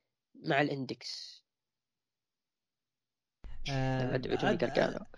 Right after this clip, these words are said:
Speaker 2: أتفق معك. مباراة ضد، آه، صارت ما بين دوك هودسون ضد كايل أورالي، فاز فيها كايل أورالي. تعليق ولا أروح اللي بعده؟ <clears throat>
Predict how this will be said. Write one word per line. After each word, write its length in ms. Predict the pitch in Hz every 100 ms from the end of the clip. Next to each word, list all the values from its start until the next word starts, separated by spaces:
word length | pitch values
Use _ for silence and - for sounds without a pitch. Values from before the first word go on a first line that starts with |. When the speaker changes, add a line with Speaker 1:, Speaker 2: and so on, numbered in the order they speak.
| -
Speaker 2:
أتفق 600 | 170 185 - 151 147 -
معك. 440 | 139 143 185 202 196
مباراة 540 | 180 196 208 185 180
ضد، 140 | 151 151
آه، 540 | 190 165 151 143 143
صارت 280 | 147 160 156
ما 100 | 147
بين 160 | 147 139
دوك 260 | 190 -
هودسون 540 | 170 160 - 147 151 131
ضد 180 | 135 120 -
كايل 220 | 139 135
أورالي، 320 | 127 123 123
فاز 220 | 120 123
فيها 180 | 120 123
كايل 300 | 113 165 196
أورالي. 400 | 185 131 120 196 - _ _ - - - -
تعليق 380 | 143 127 160 -
ولا 100 | 147
أروح 160 | 139 131
اللي 120 | 131
بعده؟ 320 | 123 117 135 - - -
<clears throat> 400 | - 180 156 -